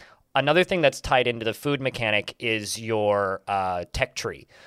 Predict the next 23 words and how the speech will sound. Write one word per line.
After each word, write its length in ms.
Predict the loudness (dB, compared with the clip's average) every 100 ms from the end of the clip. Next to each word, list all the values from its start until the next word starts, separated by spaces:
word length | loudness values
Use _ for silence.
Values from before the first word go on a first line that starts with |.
| -14
So 420 | -6 4 6 6
when 240 | 4 0 -2
you 80 |
have 240 | 2 2 2
a 100 | 0
surplus 600 | 0 2 2 4 2 2
of 80 | -4
food, 300 | -2 -2 2
there's 160 | 0
a 40 | 2
little 140 | 0
bar 260 | 0 0 2
that 140 | 0
fills 240 | 4 4 6
up 240 | 4 4
that 180 | 0 0
starts 260 | -4 -6
to 80 | -8
tick 260 | -6 -6 0
up 220 | 0 2
as 220 | 2 0 0
you 100 | -4
have, 480 | -2 0 0 -4